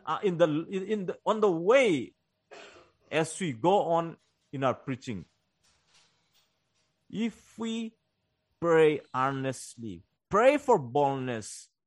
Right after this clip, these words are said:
then God will grant to us what we need. So I just want to challenge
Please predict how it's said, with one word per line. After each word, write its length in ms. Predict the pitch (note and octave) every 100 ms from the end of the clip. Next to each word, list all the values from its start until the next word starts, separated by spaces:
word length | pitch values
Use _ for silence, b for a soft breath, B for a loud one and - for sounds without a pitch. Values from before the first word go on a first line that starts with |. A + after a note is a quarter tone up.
| _ _ _ _ -
then 240 | A2+ G#2
God 320 | G2 B2+ C3+ A#2+
will 120 | G#2+
grant 420 | G2+ G#2 F#2 F2+
to 80 | -
us 440 | - - - - _ _ _ _ _ _ _ _ _ _ -
what 160 | G2+
we 120 | F#2+ F2+
need. 320 | F2 E2 D#2 - - _ _ _ _ _ _ _ _ _
So 140 | -
I 140 | C#3 C3+
just 240 | G#3 A3
want 200 | F#3+ D#3+
to 80 | A#2+
challenge 480 | - A2+ A#2 G#2+